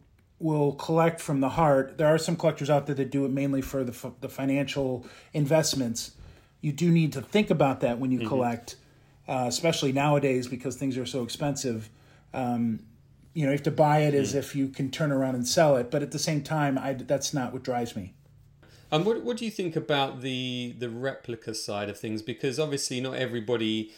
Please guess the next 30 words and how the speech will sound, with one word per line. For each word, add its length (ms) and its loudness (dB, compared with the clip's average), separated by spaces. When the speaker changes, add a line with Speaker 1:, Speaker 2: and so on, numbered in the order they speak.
Speaker 2:
has 540 -4
the 260 -2
opportunity 640 -4
to 200 -2
own 120 0
an 160 -2
original 280 -2
prop, 340 -2
but 300 2
there 280 2
are 140 4
now, 500 -2
um, 680 -4
licensed 1040 -2
replicas 600 -4
and 120 -6
things 260 -6
like 240 -4
that. 400 -6
What, 240 -6
what's 220 -2
your 80 -4
feeling 320 -6
on 140 -4
those? 380 -6
Speaker 1:
They're 120 4
great. 400 6
I 100 0
think 280 -2
they're, 480 4